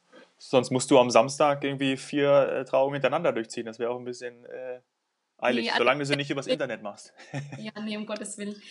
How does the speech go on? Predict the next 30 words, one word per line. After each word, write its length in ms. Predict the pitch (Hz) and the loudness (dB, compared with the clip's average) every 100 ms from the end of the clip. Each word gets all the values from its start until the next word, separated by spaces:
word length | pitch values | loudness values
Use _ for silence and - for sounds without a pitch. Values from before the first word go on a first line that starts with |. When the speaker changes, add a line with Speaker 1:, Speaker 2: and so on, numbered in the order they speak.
| 190 202 | -10 -8
Speaker 2:
Also 140 | 220 240 | -4 -4
bisher 340 | 262 254 262 247 | -2 2 6 6
mache 200 | 247 262 | 4 -4
ich 160 | 269 | -6
eine, 380 | 220 214 247 247 | -2 -2 -4 -12
zwei 340 | - 226 214 233 | -12 -8 -8 -8
ist 280 | 233 - | -14 -16
das 200 | 220 208 | -16 -14
höchste 300 | 269 - - | -16 -16 -12
aller 180 | 254 247 | -10 -10
Gefühle 540 | 240 262 262 247 247 240 | -10 -10 -8 -4 -6 -6
und 140 | 233 | -8
da 100 | 202 | -8
muss 180 | 220 233 | -8 -10
es 100 | 208 | -10
aber 200 | 214 214 | -10 -8
einfach 400 | - 214 220 - _ _ | -10 -12 -14 -18 _ _
sich 260 | - 233 - | -18 -16 -6
zeitlich 420 | 220 208 220 233 | -4 -4 -4 -8
ausgehen, 360 | 202 208 - 214 | -8 -6 -8 -8
dass 140 | 214 | -8
man 100 | 208 | -8
natürlich 380 | 202 202 196 196 | -8 -10 -12 -12
für 80 | 214 | -10
jedes 280 | 202 196 - | -8 -8 -6
Paar 180 | 208 | -4
noch 140 | 202 202 | -4 -6
die 180 | - 196 | -12 -12
Zeit 220 | 202 202 | -12 -10
hat, 220 | 196 | -12